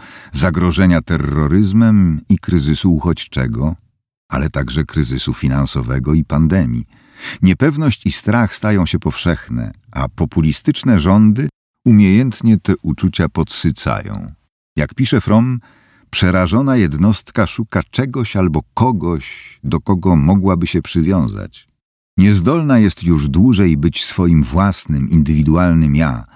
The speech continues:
Desperacko usiłuje pozbyć się go i poczuć znowu bezpieczna,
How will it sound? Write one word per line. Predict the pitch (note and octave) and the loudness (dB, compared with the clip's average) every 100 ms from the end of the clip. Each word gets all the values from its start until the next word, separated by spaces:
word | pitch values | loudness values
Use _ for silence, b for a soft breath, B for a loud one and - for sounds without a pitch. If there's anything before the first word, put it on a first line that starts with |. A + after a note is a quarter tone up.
| b b b - | b b b -2
Desperacko | F2 - G2 G2+ A2+ - A2+ - | -2 0 0 2 0 -2 -4 0
usiłuje | F#2+ - G2 A#2 A2 - | -2 2 4 6 4 2
pozbyć | A2 A#2 D2+ D2+ - | 0 0 0 -4 -4
się | - E2+ | -4 -2
go | D2+ A#2+ | 2 2
i | G#2 | 2
poczuć | - G2 - F#2+ - F#2+ | 2 -4 0 -2 -2 -6
znowu | E2+ G2+ F#2 E2+ | 2 2 4 2
bezpieczna, | E2 - - F#2+ - D2 C2 | 0 -4 -2 -2 -2 -4 -4